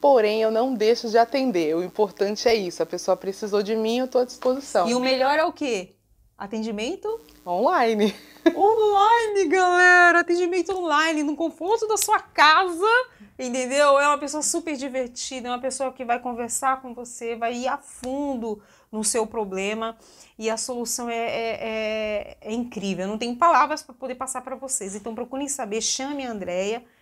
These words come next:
Speaker 2: tá bom? Porque como é importante alguém cuidar, né, dos seus sentimentos, né, da, da, das coisas que vocês passaram, com tanto carinho, com tanto cuidado, com tanto amor, porque ela tem muito amor à profissão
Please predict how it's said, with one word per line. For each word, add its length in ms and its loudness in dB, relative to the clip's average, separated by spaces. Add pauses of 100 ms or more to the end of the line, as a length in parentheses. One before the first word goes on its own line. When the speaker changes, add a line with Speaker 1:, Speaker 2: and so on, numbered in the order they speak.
(140)
Speaker 2:
tá 120 -4
bom? 340 -6 (340)
Porque 260 -8
como 200 -4
é 40 -2
importante 540 -6
alguém 260 -6
cuidar, 760 2 (260)
né, 380 -8
dos 220 -10
seus 160 -6
sentimentos, 1120 -4
né, 320 -6 (260)
da, 280 0
da, 340 -2
das 220 -4
coisas 280 -2
que 120 -10
vocês 340 -4
passaram, 800 0
com 100 -18
tanto 240 -12
carinho, 540 -4
com 100 -12
tanto 240 -10
cuidado, 480 -2
com 140 -6
tanto 220 -4
amor, 400 2
porque 200 -10
ela 120 -2
tem 120 -12
muito 540 -4
amor 680 2 (400)
à 100 2
profissão 800 -6